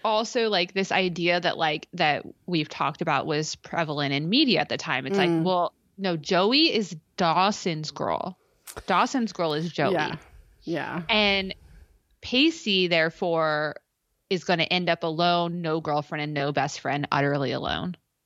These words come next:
Speaker 2: And look, Pacey and Joey like each other, but, like, Pacey also has Jen, Jack, Andy,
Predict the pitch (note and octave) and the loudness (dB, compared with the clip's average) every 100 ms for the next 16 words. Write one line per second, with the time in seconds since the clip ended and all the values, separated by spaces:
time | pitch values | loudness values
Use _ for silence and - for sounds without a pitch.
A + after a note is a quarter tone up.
0 | _ _ _ _ - - - - - - | _ _ _ _ -20 -20 -20 -20 -6 4
1 | E4 E4 E4 D#4 - _ - C#4 B3+ D#3+ | 6 8 6 2 -2 _ -14 0 2 2
2 | - - _ _ - - C#4 D4 - F4+ | -2 -18 _ _ -12 -2 0 0 0 2
3 | F4+ E4 D#4+ A#3+ G3 F#3+ G#3 D#3+ D#3+ - | 2 2 2 4 4 4 2 0 -2 -2
4 | F3 F#3+ D#3+ E3 F#3 - F#3+ B3+ C4+ - | -4 -2 0 2 0 0 0 2 0 0
5 | _ - - F4+ B4 - C5 - - - | _ -10 -2 0 0 -2 -2 -2 -2 0
6 | A3 - E4 C#4+ A3+ G#3 G3+ G3+ - _ | 2 2 2 4 4 4 4 0 -8 _
7 | F3+ D#3 A#3 D4+ F4 A3 A3 G#3 G#3+ - | -10 0 2 4 4 4 6 6 4 0
8 | G3 F#3 E3+ C#3+ C#3+ A3 | 2 2 2 -2 -2 -4